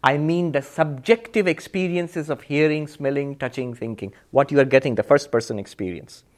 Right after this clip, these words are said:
Otherwise, the question should come up, "Why, Swami, um, in one sense, sensors can see you coming, you know, like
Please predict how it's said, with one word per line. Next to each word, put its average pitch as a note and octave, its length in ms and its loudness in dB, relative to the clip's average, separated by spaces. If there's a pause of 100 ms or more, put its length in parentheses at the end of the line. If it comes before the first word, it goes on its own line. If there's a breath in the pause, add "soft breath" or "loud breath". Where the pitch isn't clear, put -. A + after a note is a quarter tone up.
(1160 soft breath)
Otherwise, D#3 680 4 (840 soft breath)
the A2 100 -12
question D#3+ 360 0
should D#3+ 200 -4
come F3+ 180 2
up, - 300 -4 (440 soft breath)
"Why, F3 220 4
Swami, F#3 480 -4 (840)
um, G#2+ 500 -2 (180)
in B2+ 160 -4
one D3 180 0
sense, D3 580 -4 (760 soft breath)
sensors D#3+ 800 2
can C3 540 -6 (180)
see D#3 340 -4
you D3 160 0
coming, C3+ 500 -2
you C3+ 60 -12
know, D#3 120 -6
like C#3 240 -6